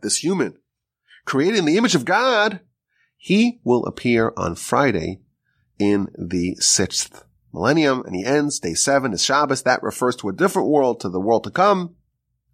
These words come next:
a day of rest, and he ends up with a beautiful prayer, which is very unusual. A commentary on the Torah doesn't usually have a prayer in it, where he says, "May God protect us during all the days, and may he place our lot amongst those who serve him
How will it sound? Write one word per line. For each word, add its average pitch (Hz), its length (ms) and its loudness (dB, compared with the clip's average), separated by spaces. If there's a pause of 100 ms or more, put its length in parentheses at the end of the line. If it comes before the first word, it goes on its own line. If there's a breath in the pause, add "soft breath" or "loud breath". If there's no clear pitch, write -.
a - 60 -12
day 117 160 2
of 98 120 0
rest, 147 440 0 (560 loud breath)
and 95 100 -6
he 98 80 -2
ends 120 180 0
up 120 160 0
with 95 80 -4
a 90 60 -6
beautiful 117 400 -2
prayer, 120 540 -2 (580)
which 113 100 -10
is 92 120 -4
very 117 180 4
unusual. 101 560 -2
A - 60 -20
commentary 127 400 0
on 95 60 -2
the 87 60 -14
Torah 117 300 2
doesn't 101 200 -4
usually 98 200 -4
have 90 80 -4
a 85 60 -6
prayer 151 300 0
in 87 60 -4
it, - 220 -14 (1040 loud breath)
where 110 120 0
he 104 80 2
says, 120 240 2
"May 110 120 2
God 131 300 0
protect 175 500 -2
us 131 180 0
during 127 240 2 (120)
all 285 200 4
the 277 60 2
days, 143 520 2 (600 loud breath)
and 104 100 0
may 104 100 0
he 98 120 -2
place 135 400 0
our 92 160 -6
lot 101 340 0
amongst 104 600 -2
those 98 480 -2
who 110 300 -2
serve 135 420 2
him 90 300 -2